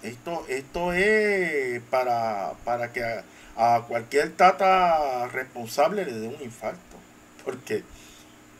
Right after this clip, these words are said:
mira, el ochenta y cinco por ciento de los luceros mundos que hay por ahí construidos no cumplen ni con los requisitos mínimos de ser un lucero mundo.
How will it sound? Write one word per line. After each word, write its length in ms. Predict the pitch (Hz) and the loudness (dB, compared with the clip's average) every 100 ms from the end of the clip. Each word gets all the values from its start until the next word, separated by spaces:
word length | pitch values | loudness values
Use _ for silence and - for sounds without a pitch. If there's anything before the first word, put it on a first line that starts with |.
| - - - | -20 -20 -8
mira, 320 | 143 - - | 2 2 4
el 160 | 143 147 | 4 4
ochenta 380 | 143 147 139 - | 2 0 -4 -4
y 60 | 127 | -6
cinco 320 | 147 170 226 | -8 -6 -4
por 140 | 208 | -4
ciento 560 | 196 185 160 147 135 113 | -6 -10 -10 -10 -10 -6
de 200 | 123 135 | -2 0
los 120 | 135 | 0
luceros 500 | 127 123 120 147 180 | -4 -6 -4 -2 0
mundos 480 | 180 180 180 180 156 - | 0 0 0 -4 -8 -10
que 140 | 123 | -6
hay 120 | 117 143 | -6 -6
por 220 | - 156 | -8 -6
ahí 100 | 151 | -6
construidos 800 | 143 156 151 151 175 190 190 190 - - - - - - - - - | -8 -12 -12 -8 -4 -2 -2 -4 -14 -20 -20 -20 -20 -20 -20 -20 -14
no 340 | 147 190 226 - | 2 6 6 2
cumplen 880 | 196 240 233 - 214 208 190 - | 0 0 0 2 4 2 0 -6
ni 120 | 151 147 | -6 -2
con 160 | 143 | 0
los 120 | 135 | 0
requisitos 580 | 139 135 135 - 180 202 | -2 -4 -6 -8 -4 -4
mínimos 560 | 196 185 214 208 185 156 | -2 0 0 0 -2 -4
de 120 | 127 | -4
ser 200 | - 127 | -6 -8
un 140 | 131 | -8
lucero 380 | 120 110 117 113 | -10 -10 -10 -8
mundo. 360 | 104 95 - | -10 -12 -14